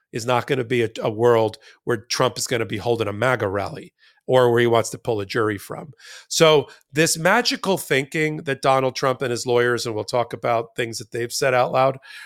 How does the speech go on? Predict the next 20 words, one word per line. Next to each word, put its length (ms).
which 260
indicate 500
that 120
they 200
confirm 480
the 60
conspiracy 600
rather 300
than 160
provide 320
a 40
defense 440
to 120
their 220
client. 400
Um, 520
this 200
magical 540
thinking, 540
like, 200